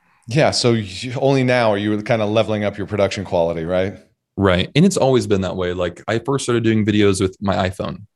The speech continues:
Speaker 2: and then I didn't upgrade my camera until YouTube paid me enough to be able to upgrade it.
Speaker 1: Pay for
Speaker 2: And
Speaker 1: it,
Speaker 2: so
Speaker 1: yeah.
Speaker 2: each of it is like, each upgrade, it comes from nece-, uh, not necessarily necessity, but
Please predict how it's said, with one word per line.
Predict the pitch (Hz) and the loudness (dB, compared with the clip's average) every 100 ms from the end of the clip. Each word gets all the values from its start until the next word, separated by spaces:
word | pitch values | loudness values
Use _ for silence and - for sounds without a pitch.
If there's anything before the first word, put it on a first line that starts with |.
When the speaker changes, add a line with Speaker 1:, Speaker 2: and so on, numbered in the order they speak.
| _ _ - | _ _ 0
Speaker 2:
and | 104 104 | 4 6
then | 104 104 104 107 - _ _ - | 6 4 4 0 -8 _ _ -2
I | 107 | 2
didn't | 110 120 110 110 | 4 2 2 -4
upgrade | - 107 101 98 | -4 0 2 2
my | 92 | 0
camera | 92 101 98 95 | 0 0 2 2
until | 95 95 95 90 87 _ 98 | 0 -2 -2 -2 -6 _ -2
YouTube | 98 101 92 | 0 2 0
paid | 98 95 | 2 2
me | 95 | 2
enough | 92 90 - - | 2 0 -4 -12
to | - 92 | -2 0
be | 92 95 | 2 2
able | 92 - | 2 0
to | - 95 95 98 | 0 2 2 0
upgrade | - 98 71 | 0 0 -2
it. | - _ _ _ _ - | -10 _ _ _ _ -12
Speaker 1:
Pay | 104 | -8
for | - | 0
Speaker 2:
And | 104 | 2
Speaker 1:
it, | |
Speaker 2:
so | 120 98 | 4 2
Speaker 1:
yeah. | 85 - - | -2 -10 -2
Speaker 2:
each | 135 131 | 0 2
of | 113 | 4
it | 107 | 4
is | 95 | 4
like, | 98 90 87 - - _ - | 4 2 -2 -20 -20 _ -4
each | 120 123 117 | -2 0 0
upgrade, | 107 - 101 95 | -2 2 4 6
it | 92 - | 4 0
comes | 98 95 | 0 0
from | - 98 90 90 95 _ _ _ - | 2 0 2 -2 -6 _ _ _ -6
nece-, | 101 98 - - | -4 -2 -6 -2
uh, | 170 170 | 0 2
not | 190 190 | 2 0
necessarily | 170 123 110 | 2 2 2
necessity, | 98 101 98 95 92 | 2 0 0 -2 0
but | 85 78 | -2 -4